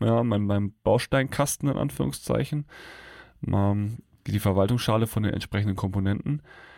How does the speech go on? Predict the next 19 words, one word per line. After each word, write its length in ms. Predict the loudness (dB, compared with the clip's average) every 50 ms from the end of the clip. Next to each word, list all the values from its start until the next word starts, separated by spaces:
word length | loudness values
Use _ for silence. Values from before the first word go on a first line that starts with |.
| -20 -20 -20 -20 -20 _ _
Und 220 | -2 -2 2 2
dann 200 | 4 4 4 2
könnte 280 | 2 2 2 2 2 0
ich 120 | 0 0
aber 220 | 0 2 4 4 4
halt 220 | 4 4 2 2
im 220 | 0 0 0 2 2
Betrieb 640 | 2 0 0 -2 0 2 2 2 2 0 0 0
oder 260 | 0 2 2 2 2
andersrum 420 | 2 0 0 -2 -2 -4 -4 -2 0
auch 180 | 0 0 0
bei 200 | 0 0 2 2
der 140 | 4 2 2
initialen 380 | 2 0 0 0 0 2 2 2
Inbetriebnahme 720 | 0 0 -2 -2 -2 -2 0 0 2 4 4 4 4 4
erstmal, 500 | 2 2 0 0 0 2 2 4 4 4
ja, 200 | 4 2 2 0
da, 180 | 0 0 0 0
darum 480 | 0 -2 -2 -2 -2 -2 -2 -4 -8